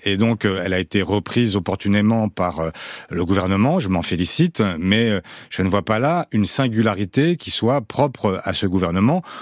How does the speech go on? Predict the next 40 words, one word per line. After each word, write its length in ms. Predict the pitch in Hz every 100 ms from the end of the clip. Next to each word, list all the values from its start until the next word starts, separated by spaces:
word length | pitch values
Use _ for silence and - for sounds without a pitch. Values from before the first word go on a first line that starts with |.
| - -
ou 80 |
à 40 | 90
celui 200 | - 131
d'Elisabeth 380 | 127 110 113 110
Borne. 400 | 95 92 92 85
Donc, 240 | 87 -
euh, 100 | 95 - - -
voilà, 240 | - 95 135
je, 180 | 98 92
je 220 | 85 98
cherche 480 | 101 - 160 123 110 107
en 180 | 123 113
vain 340 | 110 175 208 - - -
des 180 | 85 107
raisons 380 | 104 117 113 147
de 100 | 113
me 160 | 104 101
dire 380 | 120 185 165
que 240 | - 143 156
les 180 | 117 101
dix-huit 340 | 95 143 123 131
mois 140 | 131
que 80 | 110
nous 100 | 104
avons 220 | 101 98
passés 480 | 101 95 - 107 98
depuis 500 | 85 90 - 104 101
la 100 | 85
réélection 440 | 92 104 98 -
d'Emmanuel 340 | 101 90 90 87
Macron 380 | 87 - 170 180 - - -
ont 120 | 127
servi 480 | 113 - 117 123 156 -
à 100 | 104
quelque 320 | - 90 101
chose, 240 | - 165
ont 60 | 110
servi 200 | - 107
aux 80 | 104
Français. 420 | - 127 208